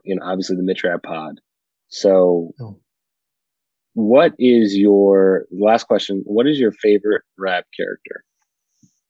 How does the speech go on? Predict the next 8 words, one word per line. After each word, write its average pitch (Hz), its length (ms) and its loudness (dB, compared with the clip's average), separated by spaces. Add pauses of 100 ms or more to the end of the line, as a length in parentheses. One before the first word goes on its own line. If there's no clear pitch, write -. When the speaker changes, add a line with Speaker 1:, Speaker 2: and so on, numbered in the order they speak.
(880)
Speaker 2:
I 202 140 2
gotta 247 220 4
be 127 240 0
honest. 127 500 0
I, 139 240 -2
I 139 180 0
love 180 320 4
Mitch, 196 560 0